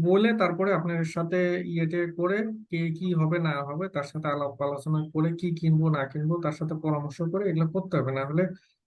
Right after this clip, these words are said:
বড় ধরনের ধরা খাওয়ার চান্স আছে আর কি। তো এই যে লাইসেন্স গুলো, হ্যাঁ, এগুলো হয়তো আমি আউট করে আপনাদের দিব আর কি, কারণ এটা সেনসিটিভ জিনিস।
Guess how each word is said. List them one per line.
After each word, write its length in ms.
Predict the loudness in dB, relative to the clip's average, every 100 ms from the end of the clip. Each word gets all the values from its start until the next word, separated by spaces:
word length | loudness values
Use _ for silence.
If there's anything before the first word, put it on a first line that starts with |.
| _ _ _ _ 0
বড় 200 | 6 6
ধরনের 360 | 6 4 2 2
ধরা 220 | 2 0
খাওয়ার 220 | 0 -2
চান্স 220 | -4 -6 -6
আছে 160 | -6 -6
আর 100 | -6
কি। 100 | -8 -12 _ _ _ _ _ _ _ _ _ _ _ _ _ _ _ _ _ _ _ _ -6
তো 60 | -2 -2 -4
এই 140 | -4 0
যে 120 | 2
লাইসেন্স 440 | 4 4 4 2 0
গুলো, 240 | 0 2 2 0 -6 -12 -2 6 8 8
হ্যাঁ, 240 | 4 0 -2 _ _ _ _ _ _ _
এগুলো 280 | -2 2 4
হয়তো 240 | 4 4 0
আমি 220 | 0 0 0 -2
আউট 280 | 2 2 2
করে 160 | -2 -2
আপনাদের 380 | -2 -4 -8 -8
দিব 240 | -10 -8 -6
আর 100 | -6
কি, 100 | -6 -6
কারণ 200 | -2 -2
এটা 240 | -4 -4 -4
সেনসিটিভ 480 | 0 -2 0 -4 -4
জিনিস। 260 | -2 -2